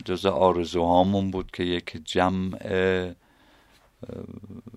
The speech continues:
بزرگوارانی را داشته باشیم که اشتیاق به پیگیری دقیق‌تر مباحث نهج البلاغه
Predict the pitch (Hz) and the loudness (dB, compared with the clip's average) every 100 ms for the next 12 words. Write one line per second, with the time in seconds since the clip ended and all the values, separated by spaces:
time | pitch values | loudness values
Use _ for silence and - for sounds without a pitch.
0 | 117 98 92 90 85 85 82 78 82 80 | -20 -20 -14 -10 -4 0 0 0 0 2
1 | 82 85 90 90 90 85 87 87 82 - | 4 4 4 0 -2 -2 -2 -2 -2 -4
2 | - 85 85 82 - 82 80 90 - - | -4 -2 -2 -4 -6 -6 -8 -16 -12 -8
3 | 85 _ - - _ _ - - - 85 | -8 _ -20 -20 _ _ -6 -4 -2 2
4 | 87 87 85 82 85 82 80 - - 82 | 6 6 4 -2 -2 -2 -6 -8 -4 -4
5 | 78 80 82 85 85 80 - _ _ _ | -4 -6 -4 -4 -4 -4 -12 _ _ _
6 | _ _ 95 87 87 92 85 - - 90 | _ _ -4 -2 0 -2 -4 -8 -2 0
7 | 90 90 85 82 82 80 82 - 87 82 | 2 2 0 -2 -2 -2 -6 -6 -4 -4
8 | 80 - 82 82 80 80 80 76 82 85 | -6 -8 -8 -6 -4 -4 -4 -2 0 0
9 | 85 | -2